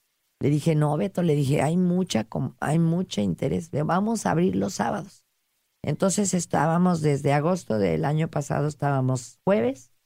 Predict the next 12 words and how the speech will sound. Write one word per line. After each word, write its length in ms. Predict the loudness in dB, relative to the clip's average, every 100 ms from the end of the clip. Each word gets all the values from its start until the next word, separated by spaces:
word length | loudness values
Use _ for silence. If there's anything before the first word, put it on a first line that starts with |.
| _
y 80 | -4
sábados, 540 | 0 0 0 -2 -6 -2
los 160 | 0
sábados 300 | 2 0 0
con 200 | -2 -2
dos 180 | 0 -2
funciones. 560 | -4 -4 -2 -4 -6 -12 _ _ _ -16 -16 -8 0
Y 140 | 2
así 220 | 2 2
empecé 320 | 2 2 2
a 60 | 0
convocar 640 | 2 2 2 2 0 0